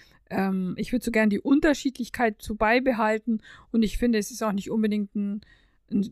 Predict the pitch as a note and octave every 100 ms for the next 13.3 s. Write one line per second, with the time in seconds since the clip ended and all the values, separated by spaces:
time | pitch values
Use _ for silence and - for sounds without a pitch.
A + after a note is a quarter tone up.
0 | - A3 A#3 B3 A#3+ - A#3 B3 A3+ G3
1 | - C4+ C4 A#3 G#3 G3+ - G#3 A3+ A3+
2 | G#3+ A3 D3 F#3+ G#3 G#3 - G#3+ G#3+ G#3+
3 | A3 G#3+ G#3 - A3+ A#3+ B3+ - - -
4 | F3+ - A3 A#3 C4 A#3+ - A#3 A#3 A#3
5 | A3+ G#3+ G#3 G3+ - - - A3 A3+ A#3
6 | G3+ A3+ G#3 A3+ G#3+ G#3 - - A3 G#3+
7 | G#3+ A#3+ A3 - D4+ - F3+ F#3+ F3+ F3
8 | A#3 A3 A3+ A3+ A3 - A#3 B3 G#3+ A3
9 | - - - G3+ G#3 G3 G#3+ A3 G#3+ G3+
10 | F#3+ - G#3 F3+ D#3 - F#3+ F#3+ G3 D3+
11 | G3+ A3+ A3 - F#3 F#3+ - - A#3+ A#3
12 | G#3 - G#3+ G#3 G#3 F#3+ F#3 F#3+ - B3+
13 | A3 G#3+